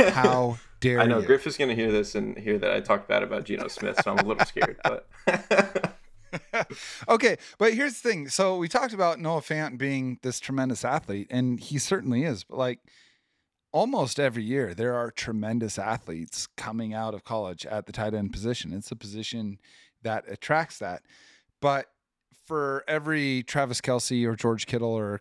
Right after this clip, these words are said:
Speaker 1: Kyle Pitts, there's a bunch of Mike Gesicki's, Jonnu Smiths, David Njoku's, guys who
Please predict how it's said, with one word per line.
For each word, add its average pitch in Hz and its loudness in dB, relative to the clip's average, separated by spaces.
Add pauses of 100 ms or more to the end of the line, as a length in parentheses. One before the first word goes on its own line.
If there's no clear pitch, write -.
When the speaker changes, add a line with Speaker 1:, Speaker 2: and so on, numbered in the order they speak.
Speaker 1:
Kyle 113 -2
Pitts, 156 -2
there's 110 -6
a 104 -10
bunch 120 -2
of 101 -4
Mike 117 0
Gesicki's, 127 -4
Jonnu 104 -4
Smiths, 131 0
David 101 -4
Njoku's, 113 0
guys 127 0
who 120 2